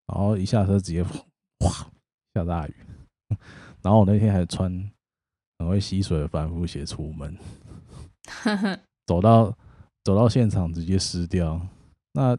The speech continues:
Speaker 1: 就是也因为那一天下雨的关系，会场的人，会场人数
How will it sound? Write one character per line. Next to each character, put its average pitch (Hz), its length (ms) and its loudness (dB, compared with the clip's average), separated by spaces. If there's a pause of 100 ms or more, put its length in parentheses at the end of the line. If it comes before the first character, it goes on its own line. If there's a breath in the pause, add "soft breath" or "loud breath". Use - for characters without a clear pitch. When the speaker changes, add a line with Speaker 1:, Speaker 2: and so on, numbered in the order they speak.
(160)
Speaker 1:
就 135 120 -2
是 135 300 0
也 98 200 -6
因 131 160 -2
为 143 140 0
那 139 120 0
一 135 60 2
天 131 240 2
下 117 220 2
雨 82 80 0
的 76 80 -6
关 90 200 -4
系， 90 280 -8
会 123 240 -4
场 82 280 -8
的 76 120 -8
人， 71 260 -12 (680 soft breath)
会 170 100 4
场 117 240 4
人 95 160 0
数 113 320 -2